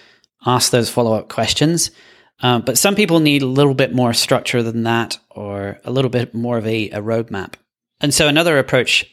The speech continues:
that can work quite well is to have a set list of questions, pre-scripted questions that you have. These don't necessarily have to be completely set in stone. You can have a list, and then you can,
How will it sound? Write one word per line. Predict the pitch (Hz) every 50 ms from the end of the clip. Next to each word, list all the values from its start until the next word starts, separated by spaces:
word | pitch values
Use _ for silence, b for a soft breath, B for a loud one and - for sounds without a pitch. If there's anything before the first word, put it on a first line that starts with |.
| - -
that | 120 110 -
can | - 123 120
work | 117 120 117 -
quite | - - 110 107 90
well | 104 110 107 113 - -
is | 120 120 -
to | - 120
have | 117 127 131 123 123 127 - - _ _ _ _ _ _ -
a | 107 107 117 113 110
set | - - - 202 196 - -
list | 151 147 139 127 - - - - _ _
of | - 120 117 117 113 110 -
questions, | - - 120 117 - - - 110 107 107
pre-scripted | - - - - 196 - - - - - - - 131 131
questions | - - 120 117 113 - - - - 120 - 208 214 - - - b b b b b b b b b b b b -
that | - -
you | - 127 117
have. | - - 117 104 113 139 143 - - - _ _ _ _ _ _ _ _ _ _ _ _ _ _ _ -
These | - 214 240 240 226
don't | - 226 208 190
necessarily | 185 165 - - - 170 165 156 143
have | 131 151 143 -
to | - 147
be | 139 135
completely | 135 - 123 - - 160 156 - 147
set | 135 - - 143 143 -
in | 131 131
stone. | - - - - 127 143 151 160 160 -
You | 143
can | 131 139 131
have | - - 143 143
a | 143
list, | 135 135 139 139 - -
and | - 131
then | 135 131
you | 127 123
can, | - 127 120 117